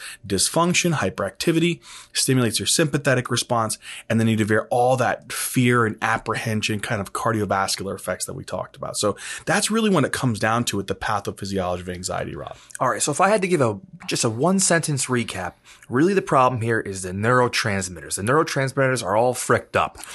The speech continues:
Speaker 1: Yeah.
Speaker 2: And this is what's happening. That's, that's it, really. It's gaba and it's serotonin low.
Speaker 1: Yep, that's right. That's really kind of the basis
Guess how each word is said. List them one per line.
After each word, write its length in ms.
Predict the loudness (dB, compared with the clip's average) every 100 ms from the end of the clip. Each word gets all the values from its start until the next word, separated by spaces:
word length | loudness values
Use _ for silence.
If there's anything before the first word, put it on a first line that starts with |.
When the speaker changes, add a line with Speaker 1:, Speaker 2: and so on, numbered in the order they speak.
| 0 2
Speaker 1:
Yeah. 440 | 0 -2 -2 -2 -2
Speaker 2:
And 120 | 0
this 140 | 2 2
is 100 | 2
what's 140 | 4
happening. 440 | 4 4 0 -4 -4
That's, 140 | 0
that's 240 | 2 4 4
it, 160 | 4
really. 320 | 4 4 2 -4 -6
It's 180 | -4 -4
gaba 580 | 0 4 6 6 2 0 _ _ -6 -2
and 100 | 0
it's 160 | 2
serotonin 680 | 6 6 4 2 2 2 -2 -8 -2
low. 720 | 2 6 8 8 6 0 -6 -12 -6
Speaker 1:
Yep, 260 | 0 2 2
that's 220 | 0 2
right. 260 | 4 4 2
That's 240 | 2 2
really 320 | 2 4 4
kind 240 | 2 0 2
of 80 |
the 80 | 2
basis 640 | 0 0 2 2 2 2